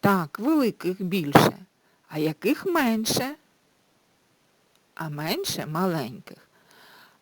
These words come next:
А наскільки більше великих? Як ми про це можемо дізнатися, ви пам'ятаєте?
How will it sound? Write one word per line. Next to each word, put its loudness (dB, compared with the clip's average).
А 4
наскільки 4
більше 4
великих? -8
Як 4
ми 4
про 4
це 0
можемо 0
дізнатися, 0
ви 4
пам'ятаєте? 2